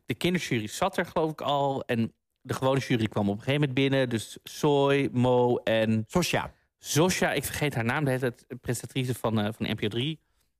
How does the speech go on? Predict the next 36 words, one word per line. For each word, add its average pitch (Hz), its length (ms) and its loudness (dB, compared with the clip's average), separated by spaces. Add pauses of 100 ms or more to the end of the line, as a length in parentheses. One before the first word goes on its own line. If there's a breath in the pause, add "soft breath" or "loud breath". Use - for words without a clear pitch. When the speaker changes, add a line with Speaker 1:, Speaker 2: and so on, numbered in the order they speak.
(520)
Speaker 1:
Er - 60 -18
zat 180 200 0
superveel - 840 0
tempo 107 380 0
in 120 380 2 (280 soft breath)
de 135 80 0
show. 123 540 2 (280 soft breath)
Stefania 135 680 0
en 120 280 0
Mathieu 160 440 2
presenteerden. 135 600 0
Dat 120 160 -2
ging 135 200 -4 (160)
weer, 135 400 -2 (440)
ja, 107 180 -4
perfect. - 520 -6
Speaker 2:
Die 127 120 -10
Speaker 1:
Naadloos. 131 260 2
Speaker 2:
twee 175 220 2
zijn 143 260 0
echt 160 360 -2
de 143 60 2
nieuwe 147 260 4
Carlo 127 280 2
en 120 100 0
Irene 120 300 2
aan 95 120 -4
het 95 100 -2
worden. 85 320 -2
De 110 80 0
nieuwe 139 300 2
Reinoud 127 400 2
en 123 160 0
Tooske, 120 400 0
de 104 100 0
nieuwe 117 560 2